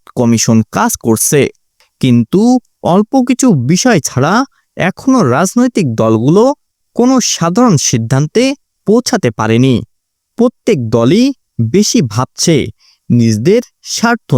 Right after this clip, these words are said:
নিয়ে, জনগণ বা রাষ্ট্রের ভবিষ্যৎ নিয়ে নয়। যদি নির্বাচন কোনো কারণে ঝুঁকির মুখে পড়ে,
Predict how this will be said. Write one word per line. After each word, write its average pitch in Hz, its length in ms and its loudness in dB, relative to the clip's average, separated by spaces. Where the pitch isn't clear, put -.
নিয়ে, 127 220 2
জনগণ 233 560 2
বা 135 180 0
রাষ্ট্রের 110 500 0
ভবিষ্যৎ 180 640 0
নিয়ে 117 240 2
নয়। 131 280 0
যদি 214 320 0
নির্বাচন 214 560 2
কোনো 117 240 0
কারণে 131 420 2
ঝুঁকির 190 380 2
মুখে 117 300 0
পড়ে, 131 300 0